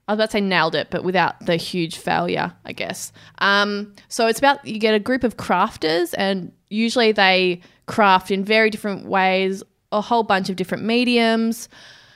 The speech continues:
They, you know, they have two tasks, I'm quite sure, per episode. Um, and yeah, they just have to make cute shit to kind of represent themselves, represent what they can do, while Nick Offerman and Amy Poehler just walk around making adorable jokes at each other.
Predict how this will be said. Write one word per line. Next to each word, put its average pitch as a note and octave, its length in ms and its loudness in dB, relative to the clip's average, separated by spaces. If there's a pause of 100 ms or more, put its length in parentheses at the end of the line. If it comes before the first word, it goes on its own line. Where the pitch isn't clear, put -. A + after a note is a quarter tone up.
(300)
They, A3 460 2
you A3+ 100 -2
know, D#3+ 320 2
they G#3 120 2
have G#3 380 0
two E4 200 0
tasks, G3 460 0
I'm G3+ 100 -8
quite F#3+ 160 -2
sure, F#3+ 180 -2
per G3 340 -2 (100)
episode. F#3 760 -4 (320)
Um, F#3+ 560 -2 (1160)
and B3 100 0
yeah, E4 100 2
they C4 80 4
just B3 140 0
have D4+ 120 0
to D4 100 2
make A3 460 0 (340)
cute B3 260 -6
shit - 320 -6
to G#3+ 120 -6
kind G#3 200 -2
of G3+ 140 -2
represent G#3 460 -2
themselves, F#3+ 520 -2
represent F#3 360 -6
what G3 140 -4
they F#3 140 -2
can G3 200 -6
do, F#3 300 0 (380)
while G#3+ 260 2
Nick A3+ 220 0
Offerman G3 720 -2
and F#3 300 -2
Amy F#3+ 200 -4
Poehler G3 300 -2
just G3 180 -4
walk G3 220 -2
around G3+ 240 0
making G3+ 340 -4
adorable G#3 600 -2
jokes G3 400 -4
at A3 60 -4
each - 240 -6
other. - 340 -2